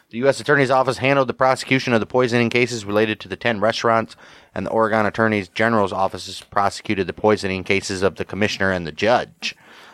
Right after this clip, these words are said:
July twenty-second, nineteen eighty-six, both women entered Alford pleas, guilty plea in criminal court, whereby a defendant in a criminal case does not admit to the criminal act and asserts innocence, but admits that the evidence presented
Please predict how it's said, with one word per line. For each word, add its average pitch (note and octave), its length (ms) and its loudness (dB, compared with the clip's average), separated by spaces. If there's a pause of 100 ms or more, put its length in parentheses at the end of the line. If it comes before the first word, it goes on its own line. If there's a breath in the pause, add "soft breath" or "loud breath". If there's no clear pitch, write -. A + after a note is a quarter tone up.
(140 loud breath)
July G#2+ 240 0
twenty-second, A2 500 -2
nineteen A2 300 0
eighty-six, G#2 360 0
both G#2 300 2
women A2+ 280 4
entered A2 440 0
Alford A#2+ 500 0
pleas, F2+ 500 -8 (180)
guilty B2+ 340 -2
plea A2 280 0
in G#2 100 -2
criminal G#2+ 320 -4
court, G#2 400 0
whereby G2+ 300 2
a G2 100 4
defendant A2 380 -2
in F#2 60 -10
a F#2+ 60 -8
criminal G#2 240 -6
case G#2 240 -6
does F#2 140 -14
not G2+ 240 0
admit A#2 320 -2
to B2+ 100 -10
the G2+ 60 -10
criminal F#2+ 320 0
act F#2 280 -2
and E2+ 120 -10
asserts G2 380 0
innocence, F#2 460 -4
but F#2+ 140 -4
admits F#2 280 -2
that - 120 -6
the - 80 -4
evidence G2 320 0
presented F#2+ 500 -2